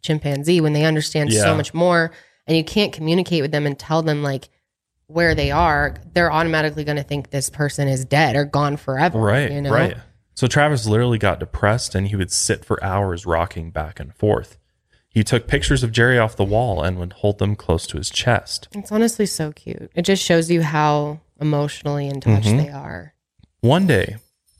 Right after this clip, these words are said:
Speaker 2: Jerry told Sandy that if he died, she had to send Travis to a sanctuary. He told her that she couldn't handle him alone. And sure enough, Jerry ended up passing away on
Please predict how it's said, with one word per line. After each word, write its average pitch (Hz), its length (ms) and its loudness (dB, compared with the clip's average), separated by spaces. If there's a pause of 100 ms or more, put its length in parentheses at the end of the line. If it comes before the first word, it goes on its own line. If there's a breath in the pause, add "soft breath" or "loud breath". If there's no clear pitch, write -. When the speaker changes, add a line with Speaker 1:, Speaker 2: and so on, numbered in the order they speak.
Speaker 2:
Jerry 127 240 2
told 117 280 -2
Sandy 143 420 -2
that 104 180 0
if 107 140 -2
he 107 80 -2
died, 110 580 -2 (540)
she 131 300 0
had 117 220 0
to 117 80 0
send 95 320 -2
Travis - 400 -6
to - 120 -6
a - 40 -6
sanctuary. - 760 -4 (500)
He 110 80 2
told 117 240 2
her 120 100 4
that 113 140 0
she - 140 -2
couldn't 120 300 -4
handle 117 340 0
him 92 200 -6
alone. 87 520 -6 (440)
And 95 160 2
sure 127 240 4
enough, 120 280 2
Jerry 104 380 2
ended 95 200 0
up 92 120 -4
passing 90 420 -10
away 98 260 0
on 92 160 -8